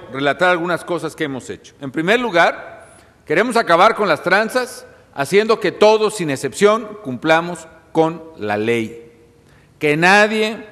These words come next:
por muy influyente, por muy poderoso, por muy prepotente que se crea, se sienta con derecho a violar la ley. Que precisamente por eso estamos combatiendo a grupos que a través de las armas,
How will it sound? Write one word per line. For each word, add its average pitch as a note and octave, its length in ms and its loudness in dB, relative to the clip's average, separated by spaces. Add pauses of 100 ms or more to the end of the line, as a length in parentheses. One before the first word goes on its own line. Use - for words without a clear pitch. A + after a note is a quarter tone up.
(380)
por C#3 260 0
muy G#3 400 4 (100)
influyente, F3+ 1300 -2 (100)
por B2 180 -4
muy G#3+ 220 0
poderoso, F#3 880 0 (360)
por B2 180 -2
muy A3+ 160 2
prepotente G3 960 0
que C#3+ 120 -4
se B2+ 160 -6
crea, A3 560 0 (340)
se - 180 -8
sienta A3 280 2
con E3+ 140 0
derecho G#3 380 2
a G3 40 2
violar C#3+ 320 0
la C3 140 0
ley. G#2+ 260 -4 (1500)
Que F3+ 160 2
precisamente A#3+ 680 2
por F#3+ 200 2
eso G#3+ 200 2
estamos G#3+ 380 2
combatiendo F#3+ 560 0
a F#3+ 60 6
grupos A3 720 -2 (380)
que A2 80 -6
a G2+ 80 -6
través B2 340 -4
de A3 80 2
las G3 220 2
armas, A3 640 0